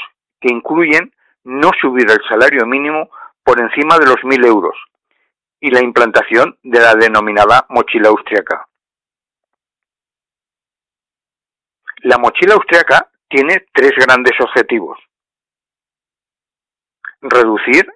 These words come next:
el costo de las pensiones futuras. Una parte será cubierta por el Estado y otra por los planes de pensiones generados por la mochila. Reducir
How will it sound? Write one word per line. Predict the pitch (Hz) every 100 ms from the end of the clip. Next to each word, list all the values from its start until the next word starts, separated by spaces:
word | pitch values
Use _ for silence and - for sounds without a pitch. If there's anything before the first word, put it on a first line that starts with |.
| _
el | 123 110
costo | 120 - 170
de | 190
las | 135
pensiones | - 107 120 135 -
futuras. | 110 135 104 - - _ _ _ _ _ _ _ _ _ _ _
Una | 156 185 196
parte | 151 156 - 190 -
será | 127 139
cubierta | - 143 143 180
por | 170 135
el | 120 107
Estado | - 117 90 73 _ _ _ _ _ _ _
y | 127 131
otra | 160 131 143 - _ -
por | 117
los | 107
planes | - 127 151 165
de | 170
pensiones | 151 143 - 160 143 165 -
generados | 120 110 107 117 - -
por | - 127
la |
mochila. | 120 120 120 87 85 - _ _ _ _ _ _ _ _ _ _ _ _ _ _ _ _ _ _ _ _ _ _ _ _ -
Reducir | 139 143 127 117 151 131